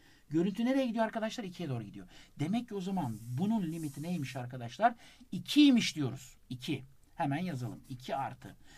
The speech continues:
Sıfır noktasının limit demiş. Sıfır noktasının limitimiz ne arkadaşlar? Bakın sıfır burası. Sağdan da yaklaşsak, soldan da yaklaşsak nedir? Birdir. Bu toplam ne yapar? Üç yapar. Peki ek bir soru daha sorayım ben size arkadaşlar. Hemen şuradan bir kağıt alalım.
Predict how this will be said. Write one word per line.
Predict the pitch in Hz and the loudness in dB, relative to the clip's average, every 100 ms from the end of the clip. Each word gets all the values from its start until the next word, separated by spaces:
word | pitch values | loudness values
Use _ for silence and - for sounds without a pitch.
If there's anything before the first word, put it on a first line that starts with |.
| - - | -20 -18
Sıfır | - - 359 359 | -4 2 4 8
noktasının | 339 330 302 311 | 8 8 2 4
limit | 302 254 - | 6 4 2
demiş. | 139 123 | -4 -4
Sıfır | - - 240 | -6 -4 0
noktasının | 247 254 254 254 | 0 0 0 2
limitimiz | 240 254 240 247 | 2 2 2 2
ne | 262 | 4
arkadaşlar? | 233 202 180 175 165 | 4 2 -2 -2 -6
Bakın | 160 | -6
sıfır | 143 175 185 | -10 -8 -6
burası. | 180 131 185 208 - - | -4 -6 -8 -10 -14 -20
Sağdan | - - 262 254 220 | -6 2 4 6 4
da | |
yaklaşsak, | 175 156 147 139 139 | 2 0 -6 -8 -10
soldan | - 220 214 196 | -6 0 0 2
da | |
yaklaşsak | 165 - 143 147 - | 0 -2 -8 -8 -8
nedir? | 202 190 | -6 -6
Birdir. | 147 139 110 110 - - - - - - | -2 0 -2 -6 -10 -14 -20 -20 -20 -12
Bu | - - | -4 2
toplam | 285 262 233 233 | 2 8 6 8
ne | |
yapar? | 233 180 240 | 4 4 0
Üç | 165 - | -6 -10
yapar. | - - - - - - - - - | -16 -18 -20 -20 -20 -20 -20 -4 6
Peki | 381 320 | 6 8
ek | 320 339 320 | 6 6 6
bir | |
soru | 262 302 | 2 6
daha | 285 269 | 10 10
sorayım | 254 220 180 | 8 0 0
ben | 160 | -2
size | 143 - | -2 -2
arkadaşlar. | 143 151 131 - - | -4 -4 -6 -6 -6
Hemen | 220 190 | -6 -6
şuradan | - 147 131 | -6 -6 -6
bir | |
kağıt | - 156 185 | -8 -6 -6
alalım. | 220 214 226 | -4 0 0